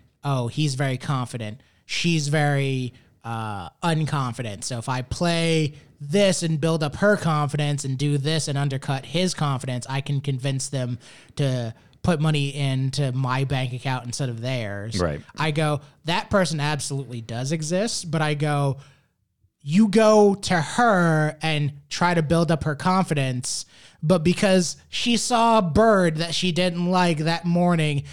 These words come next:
Speaker 1: she goes, 'Nope, I'm just going back to bed for the rest of the day.'"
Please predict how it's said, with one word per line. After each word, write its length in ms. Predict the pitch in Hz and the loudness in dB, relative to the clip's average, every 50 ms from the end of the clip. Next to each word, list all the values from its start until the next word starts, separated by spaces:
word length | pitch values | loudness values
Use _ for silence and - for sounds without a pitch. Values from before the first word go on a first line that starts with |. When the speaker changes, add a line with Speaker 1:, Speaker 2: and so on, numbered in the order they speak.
| - - - | -16 -12 -4
Speaker 1:
she 160 | - 196 190 | 0 2 2
goes, 260 | 190 190 190 190 180 | 4 4 4 4 4
'Nope, 380 | 180 214 233 277 311 311 311 - - - - - | 4 4 6 6 4 4 2 -4 -12 -14 -6 -2
I'm 160 | 208 208 208 | 2 4 4
just 200 | 220 233 220 - | 4 4 4 4
going 240 | 226 233 233 233 214 | 4 4 6 6 6
back 240 | 220 226 226 226 - | 4 4 4 4 4
to 80 | 233 | 4
bed 340 | 190 175 247 240 240 233 - | 4 4 4 4 4 2 2
for 100 | - 185 | 2 2
the 80 | 180 175 | 4 4
rest 240 | 180 185 175 - | 4 4 2 0
of 60 | 190 180 | 0 0
the 100 | 185 175 | 0 2
day.'" 360 | 165 190 180 175 170 175 | 2 2 2 2 0 0